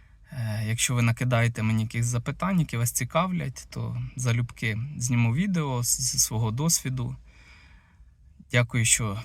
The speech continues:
приєднуєтесь до нашої спільноти в Телеграмі,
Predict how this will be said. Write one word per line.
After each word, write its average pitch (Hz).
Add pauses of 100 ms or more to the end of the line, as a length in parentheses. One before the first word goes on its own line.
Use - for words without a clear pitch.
приєднуєтесь 117
до 117
нашої 113
спільноти 131
в 113
Телеграмі, 165